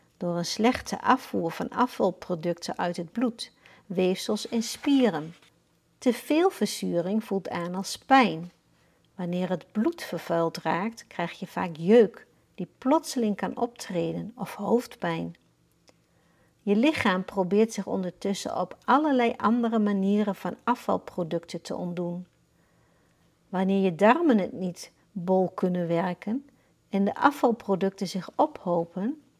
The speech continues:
moet je, moeten je longen meehelpen.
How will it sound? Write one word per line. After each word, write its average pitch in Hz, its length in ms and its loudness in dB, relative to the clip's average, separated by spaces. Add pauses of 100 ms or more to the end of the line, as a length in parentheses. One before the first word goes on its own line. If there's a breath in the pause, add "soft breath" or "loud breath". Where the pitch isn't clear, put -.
(280)
moet 254 220 0
je, 196 380 -2
moeten 220 460 2
je 175 160 0
longen 233 340 6
meehelpen. 175 800 2